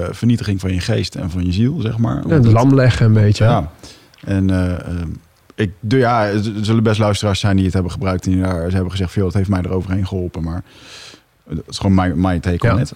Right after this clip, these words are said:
Speaker 1: Ehm, merk jij dat, eh, mensen die, eh, afhankelijk worden gemaakt van dat soort medicijnen, eh, een langere weg hebben te gaan en een hele hoop dan, ehm, eh, dan
Speaker 2: Ja,
Speaker 1: mensen die dat niet
Speaker 2: nou,
Speaker 1: hebben?
Speaker 2: je merkt dat, dat artsen soms,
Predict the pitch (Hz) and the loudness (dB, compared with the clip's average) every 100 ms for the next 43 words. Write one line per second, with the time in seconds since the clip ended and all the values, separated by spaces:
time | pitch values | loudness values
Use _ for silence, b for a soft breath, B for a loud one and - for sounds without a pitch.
0 | - 107 107 107 113 98 - 104 127 135 | -4 0 2 2 2 -2 -6 0 2 2
1 | 139 123 120 - 120 113 113 - 110 110 | 2 2 0 0 2 4 2 0 0 0
2 | 104 101 104 101 113 - - 120 135 135 | 2 0 0 -2 -4 -8 -6 -2 0 2
3 | 117 - 95 87 101 95 90 101 95 - | 0 -2 -4 -2 0 0 -2 -4 -4 -6
4 | - 95 90 - 98 92 90 85 104 104 | -4 -4 -4 -2 -2 -2 -4 -6 -10 -10
5 | - - 104 120 113 104 104 104 104 - | -10 -6 0 2 2 0 0 -2 -4 -4
6 | 98 95 95 95 95 95 - 87 85 87 | -4 -2 -2 -2 -2 -4 -6 -6 -4 -6
7 | 92 110 - _ _ - - - - 175 | -8 -10 -14 _ _ -20 -20 -20 -4 0
8 | 160 120 107 113 120 160 165 160 160 156 | 2 2 -2 -4 0 2 4 6 4 4
9 | 143 139 - 170 165 131 - 147 123 - | 4 2 2 0 0 0 2 2 2 0
10 | - - | -6 -10